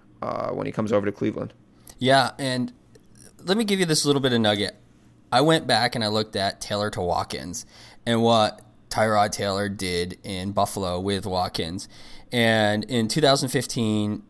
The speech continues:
Speaker 2: you know, he threw ninety-six targets towards Watkins and completed twenty-five percent of those,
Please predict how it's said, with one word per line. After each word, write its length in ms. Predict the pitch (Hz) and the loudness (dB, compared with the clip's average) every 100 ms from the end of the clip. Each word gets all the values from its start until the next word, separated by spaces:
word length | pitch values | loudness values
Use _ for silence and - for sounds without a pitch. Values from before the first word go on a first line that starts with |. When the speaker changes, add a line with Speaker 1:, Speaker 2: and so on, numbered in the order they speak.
| - | -8
Speaker 2:
you 100 | 117 | -4
know, 60 | |
he 120 | 104 | -4
threw 240 | 107 117 110 | -2 0 0
ninety-six 920 | 110 104 104 104 104 101 - 104 - | 2 0 -2 -2 -2 -2 -2 2 0
targets 580 | - 107 101 101 92 - | 2 2 2 0 -2 -6
towards 420 | - 107 98 98 | -4 -2 -2 -2
Watkins 640 | 101 95 101 104 101 101 | -2 -2 -2 -2 -2 -4
and 380 | - 101 95 95 | -4 -4 -4 -6
completed 580 | - 101 98 95 95 82 | -8 -8 -6 -4 -4 -8
twenty-five 480 | - 101 95 92 90 | -6 -6 -2 -2 -2
percent 300 | 92 101 98 | -4 -4 -2
of 80 | 95 | -2
those, 440 | 98 98 98 - | 0 0 0 -2